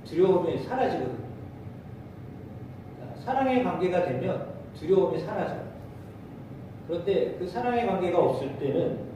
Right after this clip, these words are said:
두려움이 계속 있어요. 그러니까 두려움에는 형벌이 있기 때문인데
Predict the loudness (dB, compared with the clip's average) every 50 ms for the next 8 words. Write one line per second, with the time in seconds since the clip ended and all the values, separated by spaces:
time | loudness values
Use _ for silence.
0 | -12 -14 -14 -14 -14 -8 -2 4 8 10 10 10 10 6 4 4 2 2 0 -2
1 | -6 -8 -12 -12 -14 -14 -14 -14 -14 -12 -12 -10 -4 0 2 4 4 4 2 0
2 | -2 -4 -4 -4 -4 -4 -6 -8 -10 -12 -14 -14 -14 -14 -14 -14 -14 -14 -14 -14
3 | -14 -14 -14 -14 -14 -14 -14 -14 -14 -12 -12 -12 -14 -14 -14 -14 -14 -14 -12 -10
4 | -10 -6 4 8 10 12 12 12 12 12 12 10 10 10 10 8 8 6 4 2
5 | -2 -4 -6 -6 -2 2 4 6 6 8 8 8 8 6 6 4 2 0 -2 0
6 | 2 2 2 2 0 0 0 2 2 2 2 2 -2 -4